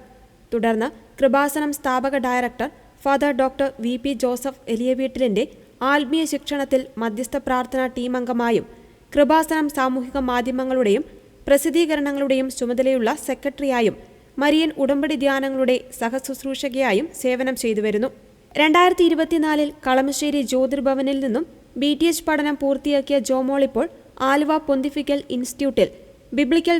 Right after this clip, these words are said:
തിയോളജിയിൽ ബിരുദാനന്തര ബിരുദ പഠനം നടത്തുന്നു. രണ്ടായിരത്തിനാല് ഡിസംബർ ഏഴിന് കൃപാസനത്തിൽ സംഭവിച്ച മരിയൻ പ്രത്യക്ഷീകരണത്തെ ലോകമെങ്ങും പ്രചരിപ്പിക്കുന്നതിനുള്ള പ്രേഷിത പ്രവർത്തനത്തിൽ സ്വയം സമർപ്പിച്ചിരിക്കുന്ന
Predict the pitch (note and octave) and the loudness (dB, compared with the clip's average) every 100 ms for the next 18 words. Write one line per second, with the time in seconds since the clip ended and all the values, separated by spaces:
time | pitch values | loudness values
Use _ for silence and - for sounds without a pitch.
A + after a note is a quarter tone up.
0 | D#4+ C#4+ C#4+ C#4+ C#4+ C#4 C#4 - B3 A#3+ | 2 0 2 0 0 -4 -4 -4 -2 2
1 | C#4+ C#4+ C#4 C#4+ C4 B3+ C4+ C#4 A3 D4+ | 2 2 0 0 0 0 0 0 0 -2
2 | - A3+ A3 A3+ A3 C4 - - _ _ | -4 -4 -4 -2 -2 -2 -6 -20 _ _
3 | - A3+ A#3 A#3+ A#3+ B3 B3 A3+ E4 - | -6 0 2 2 0 -2 2 2 0 -6
4 | - C4 C#4 D#4 D#4 D#4 C4+ C#4 C#4 B3 | -6 -4 0 0 0 0 2 2 4 0
5 | - - - - - C#4 D#4+ E4 F4 E4 | -2 -8 -20 -12 -4 2 2 2 2 2
6 | E4 D#4 D4+ C#4+ C#4 C#4+ C4+ C4+ - A#3+ | -2 -2 -2 0 0 0 -2 -2 -4 -2
7 | B3+ C#4+ - C4+ C4 C#4 D#4 C#4+ C#4+ C#4 | 0 -2 -2 -4 -2 -6 -4 -2 0 -2
8 | C4+ G3 - - - - C#4+ D4+ D#4+ D#4 | 2 0 0 -20 -20 2 4 4 4 2
9 | D4+ D4+ D4 C4 A#3+ C#4 C#4 C#4 C#4 C#4 | 2 -2 -4 -2 0 2 0 -2 -2 -2
10 | C4+ A3 C4+ - - - - C#4+ D4 E4 | 0 2 0 -2 -20 -10 6 6 6 2
11 | E4 D#4+ C#4+ C#4+ D#4 C#4+ C#4+ C#4+ - - | 0 0 0 0 0 0 0 0 -2 -4
12 | B3 C#4 C4+ C4+ B3+ C4 C#4 C#4 C4 C4 | 0 0 -2 -4 -4 -4 -4 -4 -2 -2